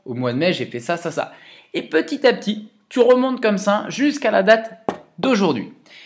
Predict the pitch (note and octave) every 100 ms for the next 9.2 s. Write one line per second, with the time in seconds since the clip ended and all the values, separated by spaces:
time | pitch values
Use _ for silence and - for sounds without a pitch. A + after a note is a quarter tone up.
0 | - - _ - D#4+ - A#3 G#3 G3 F#3+
1 | F#3 F#3 F#3+ A#3 - A3 A3 G3 - A3
2 | A3 A3 A3 A#3+ A3+ F#3+ A#3 C4 B3+ G3
3 | A3+ A#3+ A#3+ - - E3+ F#3 A#3+ A#3 F#3
4 | G3+ A#3 A3+ G3+ - - D#4 F3+ D#3+ E3+
5 | D#3+ - G3+ C#4+ C4+ A#3+ A3+ A3+ F#3+ -
6 | - C#4 - A3+ G3 - D3+ D3 _ _
7 | _ _ - F#4 D#4+ A3 G3 G#3 - F3
8 | D3 D3 F#3+ F#3 F3 E3+ D3 C3 C3+ A#2+
9 | G#2